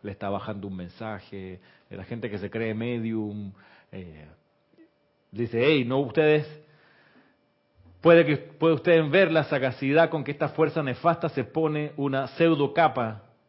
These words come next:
tratando de emular la divinidad". Esa, eso puede ser, tanto como si te crees que te estás siendo un canal de los maestros,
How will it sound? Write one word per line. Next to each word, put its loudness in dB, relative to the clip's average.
tratando 0
de 0
emular 0
la -2
divinidad". -2
Esa, -2
eso -2
puede 2
ser, -4
tanto 0
como -4
si -8
te -4
crees 2
que -2
te -4
estás -2
siendo -2
un -4
canal -2
de -2
los 0
maestros, -8